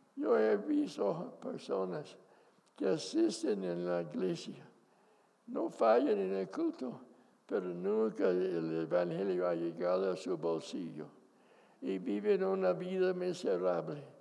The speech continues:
porque sin la bendición de Dios, ¿qué razón tenemos de estar en esta vida?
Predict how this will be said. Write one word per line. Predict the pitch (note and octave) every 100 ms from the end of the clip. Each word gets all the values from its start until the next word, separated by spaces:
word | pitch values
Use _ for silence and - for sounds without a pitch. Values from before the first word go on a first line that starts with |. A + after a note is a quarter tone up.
| - _ _ _ _
porque | - G3+ F3+ - E3+
sin | - C#4+ D4 D4+ D4+
la | G#3
bendición | F3 F#3 F3 G#3 F3+ A3 G3
de | G3+
Dios, | G3 - G#3 - - - - _ _
¿qué | - E4+
razón | E4+ A3+ A3 A#3 A3+ A#3+
tenemos | C#4+ A3 A3+ A#3+ F3 A2+ -
de | A2
estar | G3 - A#3+ -
en | G#3
esta | A2 - -
vida? | F#3 B3+ C#4+ C4